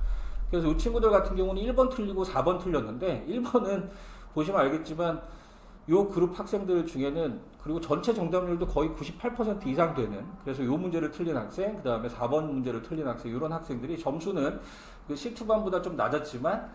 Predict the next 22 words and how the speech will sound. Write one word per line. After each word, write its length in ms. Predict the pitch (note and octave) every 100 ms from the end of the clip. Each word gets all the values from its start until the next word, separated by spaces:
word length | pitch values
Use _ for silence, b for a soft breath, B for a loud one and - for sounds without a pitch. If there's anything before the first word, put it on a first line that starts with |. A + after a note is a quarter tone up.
| B B B -
그 220 | B2 A#2
심화 380 | G#2 - B3 B3
문제에서의 640 | F3+ D#3+ D#3+ E3 D3 D#3+ D3
해결력, 560 | G3 G3 C#3+ G2 -
그래서 220 | - A#2+ A#2
서술형 460 | - A3 G#3+ F3+
마지막, 500 | A#2 G#2+ C3 G#2+ B2+
그다음에 220 | - B2+ A#2+
객관식 420 | - E3 E3 D#3
마지막 340 | A2+ C3+ D3+
문제에서의 500 | C#3 C#3 C#3 C3 C#3
해결력을 460 | C#3 F#3+ F#3+ E3+ D3+
좀 120 | D3 B2+
보고 520 | B2 A2 G3+ B3+ B B B -
그 60 |
학생 460 | E3 - G#3 G3+ G3
태도나 440 | - A3 G3+ G3
이런 220 | F#3 D#3+ E3+
것들을 420 | D#3+ - D#3+ F3
담임 260 | - D#3+
선생님이랑 500 | E3+ F3 D#3 C#3+ C#3
면-, 220 | A#2 A#2